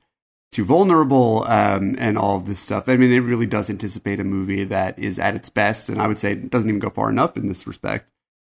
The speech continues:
when it is about James Bond as a character, um, which it is what this run of James Bond movies has done best. And there's so much shitty baggage left over from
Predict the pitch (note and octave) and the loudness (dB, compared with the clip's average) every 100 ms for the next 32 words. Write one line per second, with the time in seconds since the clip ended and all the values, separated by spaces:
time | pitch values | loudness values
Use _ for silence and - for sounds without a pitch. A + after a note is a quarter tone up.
0 | - A#2 G#2+ - A#2 A2+ - A#2 G#2+ G#2 | -2 0 0 0 -2 -2 -4 -4 -2 -4
1 | - - G2 - A#2+ G#2+ - - A#2+ G#2 | -8 -6 -8 -2 0 0 -2 -6 -2 -2
2 | G2 - - - A2 - - - - A#2+ | -2 -4 -4 -6 -8 -10 -10 -10 -12 -12
3 | - _ _ - G#2 G2+ G2+ - A#2 - | -14 _ _ -2 2 2 0 -2 -4 -10
4 | _ _ - G#2+ G#2+ - - - G2 G#2 | _ _ -8 -4 -4 -4 -6 -6 -6 -8
5 | - _ _ - A#2 A#2 A2+ - C3 A2 | -10 _ _ -4 -2 0 -2 -4 -6 -4
6 | G2+ - - - B2 A2 G#2+ - G#2+ F#2+ | -4 -6 -10 -2 2 2 0 -2 -4 -2
7 | G#2 G#2 G2+ F#2+ G2 G2 G2+ C#3+ D3+ C#3+ | -4 -2 -4 -6 -8 -8 -4 2 2 2
8 | - _ _ _ - G#2 G#2 G2 G2+ - | -4 _ _ _ -2 0 2 2 0 -2
9 | - - C3 C#3 C3+ C3 B2 A2+ G#2 - | -2 2 4 6 6 8 6 6 4 0
10 | - - G#2+ G#2 G2+ F#2 G#2 A2+ A2 G#2+ | -2 0 2 2 2 0 0 -4 -6 -6
11 | G#2 A#2 A#2 - A#2 - G#2+ - G2+ G2 | -6 -6 -6 -6 -8 -6 -4 -2 -2 -4